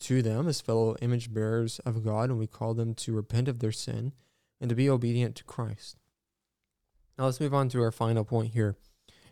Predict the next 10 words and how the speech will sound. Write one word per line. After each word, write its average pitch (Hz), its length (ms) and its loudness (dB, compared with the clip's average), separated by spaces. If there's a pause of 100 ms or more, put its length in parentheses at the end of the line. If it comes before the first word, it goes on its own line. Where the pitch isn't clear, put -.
in 143 140 6
this 131 160 6
episode. 117 460 2
Humanity 131 680 -2
is 120 240 -6
called 113 440 0
to 113 360 -2
obedience 117 800 -2 (500)
before 113 300 -4
God. 117 240 -8